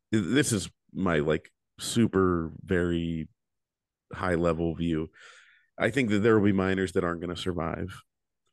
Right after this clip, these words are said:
And when the halving happens, any reserves of Bitcoin they have, they're going to be selling them to try and stay afloat, um, until they run out and go bankrupt. Um,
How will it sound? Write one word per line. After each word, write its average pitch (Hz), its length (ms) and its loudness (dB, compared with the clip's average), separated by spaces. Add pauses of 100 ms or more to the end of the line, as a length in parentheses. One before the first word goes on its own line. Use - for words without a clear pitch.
(120)
And 90 80 0
when 87 120 2
the 82 80 0
halving 92 420 0
happens, 87 680 -4
any 90 220 0
reserves 87 760 -2 (160)
of 85 120 -6
Bitcoin 82 340 -2
they 85 80 -2
have, 85 280 -4
they're 82 140 -2
going 85 260 -2
to 80 120 -8
be 80 240 -2 (560)
selling 104 500 2
them 98 480 0 (800)
to 95 160 -4
try 90 600 0 (100)
and 87 180 -2
stay 85 240 0
afloat, 87 500 0 (960)
um, 80 540 -2 (360)
until 85 280 -2
they 76 100 2
run 76 200 -2
out - 240 -8 (140)
and 85 100 -6
go 73 100 0
bankrupt. - 560 -8 (720)
Um, 78 760 -2